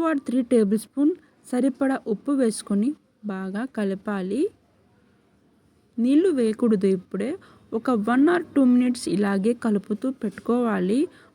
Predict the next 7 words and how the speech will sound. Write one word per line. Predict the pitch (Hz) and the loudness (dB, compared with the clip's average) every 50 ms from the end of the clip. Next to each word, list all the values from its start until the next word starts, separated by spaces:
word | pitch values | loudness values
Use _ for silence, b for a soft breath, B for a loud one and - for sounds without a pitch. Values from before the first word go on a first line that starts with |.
| b - | b -6
మరి | 220 226 240 254 285 302 285 | -4 -4 -2 0 2 4 4
నీళ్ళు | 277 277 285 285 277 262 | 6 4 4 2 2 2
వేసేస్తే | 247 233 214 226 214 214 - - 262 254 262 | 0 0 0 0 -2 -2 -4 -2 -2 0 0
ఇంకా | 247 240 233 - 220 196 - _ _ _ _ - - | 0 -2 -2 -2 -4 -6 -6 _ _ _ _ -20 -18
స్పైసీ | - - - 208 214 226 220 - 269 294 285 | -16 -10 -8 -4 -4 -4 -2 0 0 2 2
అనేది | 262 247 233 214 254 262 247 | 2 2 2 2 0 0 0
అంతగా | 220 208 - 214 208 226 | 0 0 0 -2 -2 -2